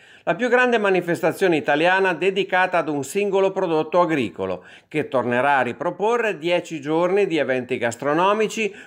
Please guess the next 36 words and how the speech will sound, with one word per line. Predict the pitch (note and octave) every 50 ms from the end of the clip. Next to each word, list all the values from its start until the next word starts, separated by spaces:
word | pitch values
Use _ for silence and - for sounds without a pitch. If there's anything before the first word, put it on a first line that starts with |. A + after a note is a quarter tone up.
| - _
culturali | - F3 F3 E3 - G#3+ A3+ G3+ F3+ F3+ F#3+ G3+ G3+ A3 A3
e |
artistici, | A3 A3 G#3 G3 - - C#3+ B2 A2 - - - G2 - - G#2 G2+ F#2+ - - - - _
per | - C#3 C3 A2
tutti | - D3 C3+ B2+ -
i | F3+ F3
sensi | - E3 A#2+ A2 A2+ A#2 A#2 - E3+ F3+
e | - A#3 A3+
per | A#3 A#3+ A#3 G3
tutte | - G#3 G3 G3+ G#3+ G#3
le | G3+ G3+ G3+ F#3+
età. | - - - G2 F2 F2 - - _ _ _ _ _ _ _ _ -
In | C#3 D3+ D#3+
un'area | E3 E3 E3 E3+ F3+ F3+ F3 E3+
espositiva | D#3+ C#3 - D#3 D3+ C3+ D3+ D3 C#3+ F3+ F3 E3+ D#3+
di | D3 D#3
oltre | D#3 E3 E3+ D#3+ - A#3+ C#3+
diecimila | C3+ D3+ E3 D3 - - E3 D#3+ E3+ E3+ E3+
metri | D#3+ D#3+ D#3+ D#3+ D#3 D#3+ D3+
quadrati, | - D#3+ E3 E3 G3 G#3 G3 D#3+ C3 - - A2 G2+ - _ - - - _
con | - D3+ D3 D#3 -
otto | - F3 F#3 F#3+ F#3+ - - F#3 F3+
piazze | F3 F3+ F3 F3 F3 - F3+
dedicate, | D#3+ D#3+ D#3+ D3+ E3 D#3+ - G3+ F#3+ F3 D#3+ - D3 B2+
di | A2 B2+
cui | A#2+ - C3 C3 B2+
sei | A#2+ - - E3+ E3 E3
enogastronomiche, | D#3+ D3+ C#3+ C3 D3 C#3+ C3+ - D#3 D#3+ F3 F3+ E3+ D#3 C#3 C3+ C3 B2 - A2 G#2 - - - - -
duemilacinquecento | - B2+ C3 D3+ F3 F#3+ F#3+ F3+ - F#3 E3 F3 E3+ D#3+ - F3+ E3 E3+ F3 C#3
posti | - E3 D#3+ D3+ - E3
a | D3
sedere | C#3 - D3+ D3+ D#3 G3 F#3+ F3 C#3+ B2+
e | A#2 A#2+
oltre | C3+ D3 D3 C#3 C3+ C3
duecento | A2+ B2 C3+ C3 C3 E3+ F3 F3+ F3 F3
espositori, | C#3 A#2+ - - A#2 A#2 C#3 F#3+ F#3 F3+ A#2+ G2 F#2+ G2 G#2+ B2+ B2+